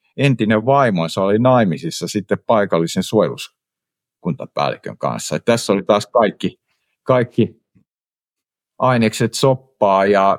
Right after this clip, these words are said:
sit tosiaan niin Mäntsälästä ilmoitettiin, että, että Erik ei saa puhua, ja sitten kun meillä oli sisäministeri Erik von Born, niin hän katsoi, että, että täytyy, että laillisuuden nimessä niin täytyy saada puhua. Ja siitä sitten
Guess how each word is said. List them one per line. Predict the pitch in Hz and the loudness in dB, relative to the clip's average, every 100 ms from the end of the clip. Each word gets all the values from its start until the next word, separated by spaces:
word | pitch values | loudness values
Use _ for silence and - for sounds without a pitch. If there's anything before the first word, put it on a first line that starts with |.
| - | -2
sit | 131 120 | -4 -2
tosiaan | - 127 - 117 104 107 | 0 0 2 2 2 2
niin | 104 98 - _ _ _ | -2 -4 -8 _ _ _
Mäntsälästä | 123 123 120 101 95 107 | -2 0 0 -2 0 0
ilmoitettiin, | 117 117 107 98 98 - - 98 95 | 2 2 0 0 -2 -4 -4 -2 -2
että, | 95 92 - 92 85 80 - - - | -4 -6 0 2 4 2 -2 -8 -6
että | 101 - | -6 2
Erik | 113 104 95 - | 2 2 -2 -2
ei | 95 | -4
saa | - 92 | 0 -2
puhua, | - 139 135 120 104 95 _ _ _ | 0 0 4 4 2 0 _ _ _
ja | 95 | -2
sitten | 117 110 107 | -2 0 0
kun | - 107 | 0 2
meillä | 107 101 | 2 4
oli | 98 101 | 2 2
sisäministeri | 113 113 101 95 95 - 101 95 104 | 0 0 -2 -2 -6 -2 -2 2 0
Erik | 98 - _ | 0 -8 _
von | 95 92 | -6 0
Born, | 120 113 104 | 2 2 2
niin | 95 101 | -2 -2
hän | 104 | -2
katsoi, | 92 95 - 95 | -2 -4 -4 -6
että, | - 104 - _ _ _ | -2 -2 -2 _ _ _
että | 107 _ | -10 _
täytyy, | 110 92 - 95 98 - | 0 0 0 0 -2 -8
että | 101 101 | -8 0
laillisuuden | 107 95 90 101 95 98 - - | 0 0 -4 -4 -4 -4 -6 -2
nimessä | 107 95 92 98 | 0 0 -2 -4
niin | 95 | -2
täytyy | 95 87 87 | -2 -2 -2
saada | 95 87 - | 0 -2 -2
puhua. | - 87 64 58 - _ _ 107 | -4 -4 -4 -8 -8 _ _ -6
Ja | |
siitä | 104 127 117 | 2 2 2
sitten | 104 117 - | 0 -2 -4